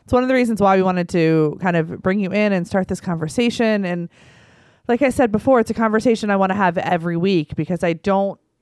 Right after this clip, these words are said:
think most people, 'cause we all kind of go through our life and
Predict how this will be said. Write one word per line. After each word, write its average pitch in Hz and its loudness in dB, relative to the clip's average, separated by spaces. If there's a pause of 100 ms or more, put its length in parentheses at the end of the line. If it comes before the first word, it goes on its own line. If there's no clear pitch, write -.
(140)
think 185 -6 (800)
most 175 0
people, 143 -2
'cause 151 -2
we 151 0
all 143 2
kind 139 -2
of 135 -6
go 135 2
through 131 -2
our 123 2
life 127 0
and 120 -8